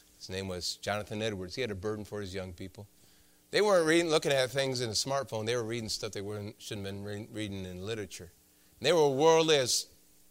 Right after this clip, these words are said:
young people are today. But God did a work when he started praying. And the people of the church started praying. And revival broke out. The revival that not only broke out in his church, but that revival spread throughout the United States, and that's what changed the history of our country.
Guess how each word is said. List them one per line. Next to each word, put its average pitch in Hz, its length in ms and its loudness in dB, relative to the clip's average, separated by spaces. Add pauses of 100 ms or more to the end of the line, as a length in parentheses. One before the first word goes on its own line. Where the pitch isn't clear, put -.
(180)
young 135 220 0
people 131 220 -4
are 127 140 2
today. 98 520 -6 (920)
But 90 140 -10
God 139 280 10
did 117 120 2
a 113 60 2
work 113 360 0
when 98 100 -4
he 101 120 -4
started 98 340 -4
praying. 87 340 -8 (640)
And 98 60 -10
the 92 40 -6
people 139 260 -4
of 127 60 -2
the 123 60 -2
church 131 280 -2
started 104 340 -4
praying. 92 400 -8 (400)
And 95 100 -8
revival 135 460 10
broke 107 300 0
out. 85 260 -2 (840)
The 92 80 -12
revival 123 480 4
that 117 160 -2
not 127 100 -2
only 123 260 2
broke 120 300 0
out 127 280 2
in 113 100 -4
his 120 240 -2
church, 127 360 -2
but 104 200 -6
that 120 240 -6
revival 117 420 0
spread 120 340 -2
throughout 113 380 0 (320)
the - 80 -8
United 113 340 2
States, 110 340 -2
and 107 80 -4
that's 104 180 -4
what 85 120 -10
changed 117 580 -2
the 101 80 -6
history 107 360 -8
of 95 100 -12
our 95 140 -6
country. 95 460 -14